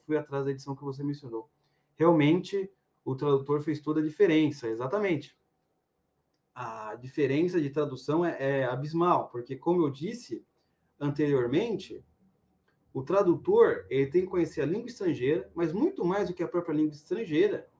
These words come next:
é conhecer a própria língua pátria. Sem isso, meu amigo, tradução vai ser uma porcaria, correto? É, então é isso aí, pessoal.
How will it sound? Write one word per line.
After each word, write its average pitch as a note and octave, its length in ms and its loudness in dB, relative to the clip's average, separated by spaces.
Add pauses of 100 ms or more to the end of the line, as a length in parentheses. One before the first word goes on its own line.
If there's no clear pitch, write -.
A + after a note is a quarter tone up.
(460)
é C#3 80 -4
conhecer E3+ 300 2
a E3+ 40 0
própria F#3+ 260 -4
língua G3+ 240 -2
pátria. - 460 -4 (1160)
Sem G#3+ 300 0
isso, C4+ 200 0
meu E3 100 4
amigo, F3 480 4 (540)
tradução E3+ 360 0
vai F#3 120 -2
ser F3+ 100 -10
uma F#3 140 -4
porcaria, D#3 840 -6 (280)
correto? C3 500 -8 (1600)
É, D#3+ 160 2
então D4 260 4
é E4 80 6
isso D#4 160 -2
aí, C4+ 100 -2
pessoal. A3 580 2